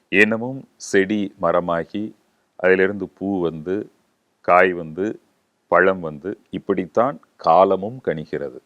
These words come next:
நாம எப்படி இருந்தாலும் இயற்கை இப்படித்தான் இருக்கு. இப்படிப்பட்ட இயற்கையினுடைய விளைச்சலை சாப்பிட்டு வளரக்கூடிய மனிதனும் இயற்கையினுடைய சட்ட திட்டங்களுக்கு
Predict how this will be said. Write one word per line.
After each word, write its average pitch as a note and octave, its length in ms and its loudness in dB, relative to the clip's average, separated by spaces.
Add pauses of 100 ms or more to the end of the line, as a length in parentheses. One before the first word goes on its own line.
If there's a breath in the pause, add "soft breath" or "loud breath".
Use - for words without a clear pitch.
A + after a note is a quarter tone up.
(140)
நாம A#2+ 400 8
எப்படி B2 320 -6
இருந்தாலும் G#2+ 640 0 (440)
இயற்கை D3+ 440 2
இப்படித்தான் E2+ 420 -4
இருக்கு. - 280 -8 (440)
இப்படிப்பட்ட E3 960 0
இயற்கையினுடைய B2+ 1120 0
விளைச்சலை C3+ 920 0 (160)
சாப்பிட்டு B2 760 -2
வளரக்கூடிய G2+ 760 2
மனிதனும் F#2+ 600 -4 (140)
இயற்கையினுடைய A#2+ 1080 -2
சட்ட C3 460 -4
திட்டங்களுக்கு G2+ 880 -4